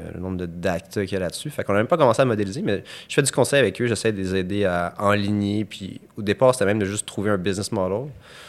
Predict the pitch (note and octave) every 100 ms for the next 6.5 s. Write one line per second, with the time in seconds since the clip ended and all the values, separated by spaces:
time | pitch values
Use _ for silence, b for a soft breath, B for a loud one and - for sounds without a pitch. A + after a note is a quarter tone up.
0 | B B - F2 - - F#2+ F2+ E2+ F2
1 | E2+ E2+ - - - - F#2+ G2 G2+ -
2 | B2+ G2+ - - B2+ F#3 C4+ F3 F#2+ -
3 | G#2+ G2 G2 G2+ F#2 F2+ F2 E2+ D#2 G2+
4 | A2 G#2+ - G#2 A2 F2+ F2+ F#2+ F2+ F2+
5 | G2 F#2 F2 - F2+ G2+ A2+ - - -
6 | - G#2 F#2+ F2+